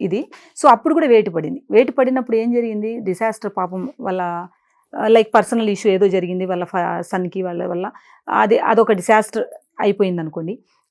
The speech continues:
So కానీ ఇట్లాంటివి జరుగుతున్నప్పుడు కూడా అక్కడికి కూడా అప్పుడు వాళ్ళు రియలైజ్ అవ్వలేదు. ఏంటి జరుగుతుంది, ఏం చేస్తున్నారు, ఇంతమంది ఇలా వచ్చారే, కొన్ని వేల మంది వస్తున్నారు,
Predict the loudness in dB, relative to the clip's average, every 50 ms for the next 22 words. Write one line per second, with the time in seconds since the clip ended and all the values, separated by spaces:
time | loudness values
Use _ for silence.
0 | _ -4 -4 -2 2 4 4 4 4 2 0 -2 0 2 4 4 6 4 4 4
1 | 4 4 4 2 0 0 0 0 0 0 0 0 0 2 2 2 2 2 0 2
2 | 4 4 6 6 6 2 2 0 0 0 0 0 -2 -4 -4 -2 0 0 0 0
3 | 0 2 6 8 8 10 10 8 8 8 10 10 10 8 6 4 -2 -2 -2 -4
4 | -6 -8 -12 _ _ _ _ _ _ _ -2 2 4 4 6 6 6 8 6 6
5 | 4 4 0 -2 -4 -4 -2 -2 0 2 2 2 4 4 2 0 0 -2 -4 -2
6 | -2 0 0 0 2 2 2 2 2 2 2 2 2 2 2 2 0 -2 -2 -2
7 | -2 -2 -2 -2 -2 -2 -2 0 4 6 6 6 6 4 2 2 2 0 0 -2
8 | -4 -8 -6 -4 -4 -4 -4 -4